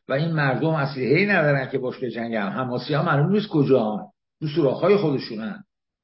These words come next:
بره خونه به خونه می‌ره راحت، آسوده، مردم باش حرف می‌زنن،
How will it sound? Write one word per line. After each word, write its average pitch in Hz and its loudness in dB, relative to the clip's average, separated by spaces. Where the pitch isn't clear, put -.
بره 151 6
خونه 160 0
به 196 6
خونه 151 2
می‌ره 175 4
راحت، 147 0
آسوده، 147 -2
مردم 143 -4
باش 165 -6
حرف 156 -4
می‌زنن، 151 -2